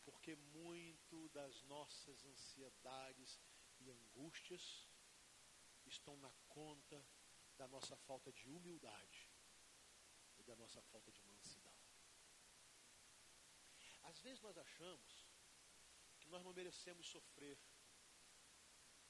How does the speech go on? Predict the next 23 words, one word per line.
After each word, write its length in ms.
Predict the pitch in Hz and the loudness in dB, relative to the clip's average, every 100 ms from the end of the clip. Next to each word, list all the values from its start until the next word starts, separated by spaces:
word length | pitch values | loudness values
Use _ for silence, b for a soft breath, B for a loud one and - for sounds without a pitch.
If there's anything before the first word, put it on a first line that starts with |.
| - - - - - - - - | -8 -8 -8 -8 -8 -8 -8 -6
Às 160 | - 160 | -2 0
vezes 160 | 247 | 2
nós 160 | 214 190 | 2 2
achamos, 800 | 175 - 196 175 123 - - - - - - - - - - | 4 6 6 4 6 8 6 2 -6 -6 -6 -6 -8 -8 -6
fica 160 | - 156 | -2 0
tranquilo 440 | 170 156 - 156 | 2 2 4 8
aí, 100 | 139 | 8
minha 160 | 117 98 | 6 -2
filha, 280 | - 101 - | -4 -4 -4
tá? 260 | 139 156 143 - | 0 2 0 -4
Pode 160 | 143 139 | -4 -4
ficar 180 | - 131 | 0 0
tranquila. 520 | 127 117 104 90 82 - B B B - | 0 -4 -4 -6 -6 -6 B B B -4
Às 200 | - 180 | -2 0
vezes 260 | - 254 190 | 4 4 4
nós 200 | 208 175 | 2 2
achamos 760 | 156 - 185 175 123 - - - - - - - - - - | 0 4 4 4 2 2 2 -2 -6 -8 -8 -6 -6 -6 -6
que 340 | - 214 208 190 | 2 4 4 2
o 80 | - | 6
sofrimento 680 | - 233 - 208 190 214 - | 8 8 6 2 8 6 6
que 80 | 202 | 2
nós 260 | 180 143 | 4 4
temos 640 | - 202 196 135 - - | 6 6 6 2 0 0